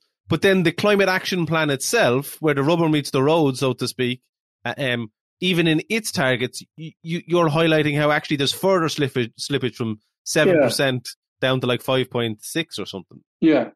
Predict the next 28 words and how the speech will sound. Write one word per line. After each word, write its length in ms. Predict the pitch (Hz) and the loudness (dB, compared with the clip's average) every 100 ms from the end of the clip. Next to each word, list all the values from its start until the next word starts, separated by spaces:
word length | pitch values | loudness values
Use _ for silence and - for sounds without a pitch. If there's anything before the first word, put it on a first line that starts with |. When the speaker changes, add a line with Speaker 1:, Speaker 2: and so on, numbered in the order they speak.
| - | 0
Speaker 2:
yeah. 240 | 143 123 117 _ - _ 156 | 2 2 -2 _ -20 _ 0
Um, 440 | 160 160 160 - _ _ - | 4 4 2 -2 _ _ 2
well, 140 | 190 | 4
the, 160 | 208 190 | 4 2
the 60 | - | 4
first 340 | 262 269 - | 4 4 4
area 380 | 190 160 139 - | 4 6 4 2
to, 300 | 147 127 156 | -2 0 -2
to 140 | - | 0
call 280 | - 147 135 | -2 2 4
out 240 | 151 151 | 4 2
as 120 | 123 113 | 2 2
you 60 | |
go 160 | 123 135 | 4 4
in, 240 | 151 135 | 6 6
you 80 | 139 | 4
know, 80 | 131 | 4
into 260 | 131 117 120 | 2 2 2
the, 400 | 127 117 165 170 | 2 2 0 0
from 340 | 143 120 127 | 0 2 4
about 380 | 147 135 117 - | 4 2 0 -4
chapter 360 | - 131 - 110 | -2 -2 -2 -6
four 400 | - 139 147 123 | 0 2 4 4
onwards 420 | 135 139 120 117 | 4 4 2 2
in 120 | 120 | 2
the 100 | 120 | 2
Climate 300 | 120 120 117 | 2 2 2
Action 420 | 113 - 120 113 | 2 0 0 0